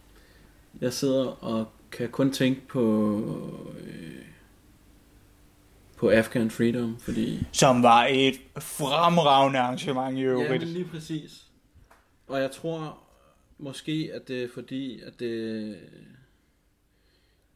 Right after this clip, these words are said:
Speaker 1: indeholdt så mange af de her ting, som vi har snakket om nu her.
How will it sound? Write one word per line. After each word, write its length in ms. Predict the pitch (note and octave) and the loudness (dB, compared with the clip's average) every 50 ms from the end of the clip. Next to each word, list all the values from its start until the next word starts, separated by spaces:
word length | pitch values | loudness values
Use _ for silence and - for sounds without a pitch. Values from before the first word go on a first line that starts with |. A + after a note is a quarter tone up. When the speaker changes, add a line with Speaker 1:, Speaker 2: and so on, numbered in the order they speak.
| _ _ _ | _ _ _
Speaker 1:
indeholdt 440 | B2 C#3 D3+ D3 C3+ B2+ G2+ F#2 - | -8 -8 -6 -6 -6 -6 -8 -10 -10
så 120 | - B2 | -8 -8
mange 400 | A#2 A2 A2 A2+ C3 C#3+ D3+ D3+ D3+ - | -6 -6 -4 -4 -6 -6 -8 -10 -12 -14
af 100 | - B2 | -16 -14
de 120 | - B2+ A#2+ | -14 -14 -14
her 120 | B2+ A2 | -14 -14
ting, 320 | - - C3+ B2+ A2+ - - | -12 -10 -10 -10 -12 -14 -18
som 420 | - - B2 A2+ A2 G#2+ G#2+ G#2+ - _ _ _ _ | -16 -12 -10 -8 -8 -8 -10 -12 -14 _ _ _ _
vi 200 | - - B2+ A2+ - | -14 -14 -14 -12 -12
har 100 | F#2 D#2+ G#2+ | -14 -16 -14
snakket 380 | - - A#2 A2 A#2+ A#2 A2+ A2+ | -12 -10 -10 -8 -8 -10 -10 -12
om 80 | - - | -14 -14
nu 160 | - A#2+ A#2+ | -14 -14 -14
her. 80 | A2+ | -16